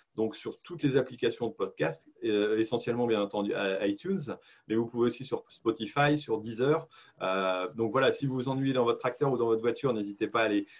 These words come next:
euh, écouter ça, ça vous fera passer un petit peu de temps et puis, euh, peut-être vous faire découvrir quelques petites choses, euh, sur l'agriculture. Euh, donc il y a vingt-trois numéros plus deux spéciaux,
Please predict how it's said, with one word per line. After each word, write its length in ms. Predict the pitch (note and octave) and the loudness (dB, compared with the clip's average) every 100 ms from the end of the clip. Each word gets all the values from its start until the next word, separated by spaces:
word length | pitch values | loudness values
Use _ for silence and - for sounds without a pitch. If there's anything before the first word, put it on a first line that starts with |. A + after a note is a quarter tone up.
| - - | -12 -4
euh, 260 | F2+ F#2+ | 0 0
écouter 380 | - B2+ C#3 G#2+ | 0 -4 -2 -2
ça, 160 | G2+ D3 | 0 0
ça 140 | A#2+ | 2
vous 100 | G2 | -2
fera 180 | - B2+ | -2 0
passer 240 | A2+ - | 0 0
un 60 | A2+ | -4
petit 180 | G#2 A2+ | -4 -8
peu 120 | B2+ | -10
de 40 | |
temps 220 | - B2+ C#3 | 0 0 0
et 40 | |
puis, 260 | - C3 C#3+ - _ | -4 -8 -10 -20 _
euh, 180 | F2 F2+ | -8 -8
peut-être 280 | - G2+ A#2+ | -6 -2 -2
vous 80 | G#2+ | 0
faire 160 | - G2 | -2 -2
découvrir 400 | F#2+ G2+ A2+ C#3 | -2 -2 -2 -2
quelques 260 | G#2 - | -6 -6
petites 220 | G2 G2+ | -10 -12
choses, 320 | - D3 C#3+ G2+ | -2 2 2 2
euh, 260 | G2 F#2+ | 0 0
sur 220 | F#2+ D3 | -2 2
l'agriculture. 640 | C3 A2 G2+ G2+ - D3 D3+ - - _ F#2 | 2 2 -2 -6 0 2 2 -6 -20 _ -2
Euh, 240 | F#2 F#2+ | 2 4
donc 180 | G#2+ A2+ | 4 4
il 40 | |
y 20 | |
a 80 | G#2+ | 4
vingt-trois 640 | G#2+ D3 D3 D3+ D3 - C#3+ | 4 2 2 2 2 4 4
numéros 320 | D3 D3 D3+ | 8 10 8
plus 240 | D3 A#2+ | 6 -4
deux 140 | A#2 D3 | 2 0
spéciaux, 580 | - C#3 C#3 D3+ C#3 | 4 0 4 6 6